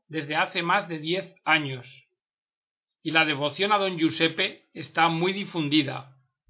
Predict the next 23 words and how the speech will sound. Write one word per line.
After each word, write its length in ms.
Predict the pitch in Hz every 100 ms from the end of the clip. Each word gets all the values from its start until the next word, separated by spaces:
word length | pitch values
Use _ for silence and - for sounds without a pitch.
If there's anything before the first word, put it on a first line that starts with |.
| - _ _ _
no 120 | 175
solo 200 | 190 233
en 80 | 208
Italia, 520 | 165 190 180 143 127 - _ _ _ _ _
también 340 | 135 139 175
en 140 | 208 196
Latinoamérica, 960 | 175 175 151 143 165 143 - 131 - _
sobre 340 | - 147 135
todo 440 | 135 190 226 240 - _
en 140 | 151 147
Argentina 840 | 147 143 139 120 180 185 170 - _
y 160 | 151 143
en 180 | 131 120
Chile, 480 | 147 131 120 - _ _ _ _ _ - -
y 100 | 170
sus 220 | 165 247
diarios 640 | 208 185 170 180 180 - - _
ya 240 | 139 190
han 140 | 185 170
sido 340 | - 202 190
traducidos 800 | - 196 165 139 147 143 135 -
al 180 | - 147
español. 720 | 139 - 127 127 120 110 107